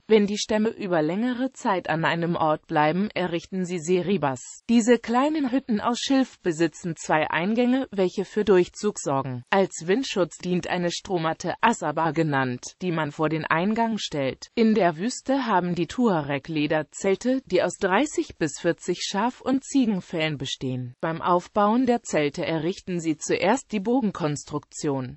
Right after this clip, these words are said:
Danach werden die Möbel platziert und anschließend Dach- und Seitenwände darüber geworfen und bespannt.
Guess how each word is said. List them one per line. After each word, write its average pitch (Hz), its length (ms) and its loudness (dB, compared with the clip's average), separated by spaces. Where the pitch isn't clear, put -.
Danach 240 520 4
werden 165 320 4
die 165 80 -2
Möbel 160 360 0
platziert 180 720 -2
und 190 220 -6
anschließend 190 640 -2
Dach- 160 220 0
und 208 200 0
Seitenwände 170 680 0
darüber 175 400 4
geworfen 233 600 0
und - 220 -4
bespannt. 143 680 -4